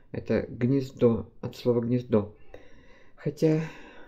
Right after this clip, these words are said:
в магазинах, супермаркетах не особо следят за сортовой принадлежностью. Напишут Asplenium, да и радуйся. Это же не ботанический сад, вам сами разбирайтесь.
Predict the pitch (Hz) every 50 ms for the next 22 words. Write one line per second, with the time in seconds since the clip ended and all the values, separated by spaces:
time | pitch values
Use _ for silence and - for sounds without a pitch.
0 | - - - - - - - - _ - - - - - - - - 151 156 151
1 | 143 156 160 151 180 185 180 165 156 - - - - - 147 147 147 160 165 -
2 | - - - - - - - - - - - - - - 151 156 147 147 - 160
3 | 139 131 131 131 - 127 123 117 131 135 127 117 120 117 113 - 127 127 - -
4 | - 123 120 127 123 120 120 - - - - - - - - - - - - 131
5 | 123 127 127 123 135 175 185 190 185 175 135 131 - - - 117 120 123 127 -
6 | - - 143 147 - 180 185 - - - 120 117 - - - 131 131 127 127 127
7 | 123 127 127 147 156 160 147 160 151 151 143 143 139 - - 139 131 - - -
8 | - - - - - - - - 139 131 139 131 117 143 139 127 135 - 143 -
9 | 151 151 - - - - 143 131 - - 135 131 - 120 123 120 120 - - 139
10 | 135 135 131 131 123 123 117 131 127 131 131 131 - - 127 - -